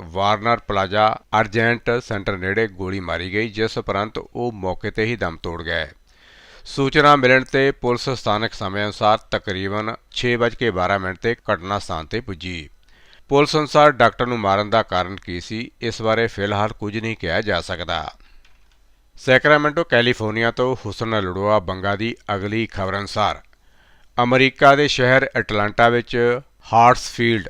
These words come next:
ਜੈਕਸਨ ਇੰਟਰਨੈਸ਼ਨਲ ਹਵਾਈ ਅੱਡੇ ਦੇ ਜਹਾਜ਼ ਦਾ ਟਾਇਰ ਫਟਣ ਨਾਲ ਹੋਏ ਜ਼ਬਰਦਸਤ ਧਮਾਕੇ ਵਿੱਚ ਡੈਲਟਾ ਏਅਰਲਾਈਨਜ਼ ਦੇ ਦੋ ਮੁਲਾਜ਼ਮਾਂ ਦੀ ਮੌਤ ਹੋ ਗਈ, ਜਦੋਂ ਕਿ ਇੱਕ ਹੋਰ ਗੰਭੀਰ ਜ਼ਖਮੀ ਹੋਇਆ ਹੈ।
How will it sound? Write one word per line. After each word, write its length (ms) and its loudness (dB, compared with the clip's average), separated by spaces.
ਜੈਕਸਨ 460 2
ਇੰਟਰਨੈਸ਼ਨਲ 640 -4
ਹਵਾਈ 380 -4
ਅੱਡੇ 180 -4
ਦੇ 200 0
ਜਹਾਜ਼ 440 -2
ਦਾ 200 2
ਟਾਇਰ 280 0
ਫਟਣ 340 -8
ਨਾਲ 220 0
ਹੋਏ 300 -4
ਜ਼ਬਰਦਸਤ 580 -4
ਧਮਾਕੇ 360 -6
ਵਿੱਚ 260 -6
ਡੈਲਟਾ 600 0
ਏਅਰਲਾਈਨਜ਼ 580 -4
ਦੇ 140 -2
ਦੋ 180 -6
ਮੁਲਾਜ਼ਮਾਂ 520 -6
ਦੀ 180 -8
ਮੌਤ 380 2
ਹੋ 180 -6
ਗਈ, 160 -2
ਜਦੋਂ 300 -2
ਕਿ 160 -8
ਇੱਕ 260 -2
ਹੋਰ 340 -4
ਗੰਭੀਰ 440 -6
ਜ਼ਖਮੀ 380 -8
ਹੋਇਆ 240 -4
ਹੈ। 260 -4